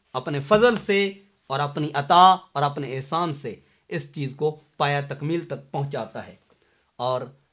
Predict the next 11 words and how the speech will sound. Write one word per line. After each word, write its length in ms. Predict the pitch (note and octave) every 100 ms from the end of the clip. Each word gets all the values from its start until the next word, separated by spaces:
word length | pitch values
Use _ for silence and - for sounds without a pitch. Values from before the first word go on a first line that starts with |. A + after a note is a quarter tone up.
| _ -
ये 240 | C3+ F#3+
शुरू 320 | F#3 G3+ A#3 A#3+
की 200 | G3 F3 F3+
थी 80 | D#3
हमने 320 | D3 D3 D3 C#3
चार 220 | F3 F3+ F3
अप्रैल 440 | C#3+ D3+ C#3+ A#2 _ _ -
दो 140 | C#3
हज़ार 360 | C3+ C3 C3+ -
इक्कीस 380 | - - A#3 F3
को, 220 | - C#3